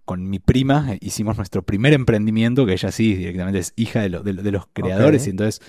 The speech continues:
Speaker 1: eh, fue, fue muy interesante realmente también aprender de toda esa rama de la, de la familia.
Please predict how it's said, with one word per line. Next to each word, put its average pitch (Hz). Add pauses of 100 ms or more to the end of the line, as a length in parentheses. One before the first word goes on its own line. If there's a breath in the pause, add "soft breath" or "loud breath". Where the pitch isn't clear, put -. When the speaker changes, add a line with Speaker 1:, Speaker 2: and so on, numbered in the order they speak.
(260 soft breath)
Speaker 1:
eh, 101
fue, 117
fue 131
muy 143
interesante 127
realmente 113
también 113
aprender 110
de 113
toda 120
esa 107
rama 117
de 101
la, 92
de 107
la 101
familia. 98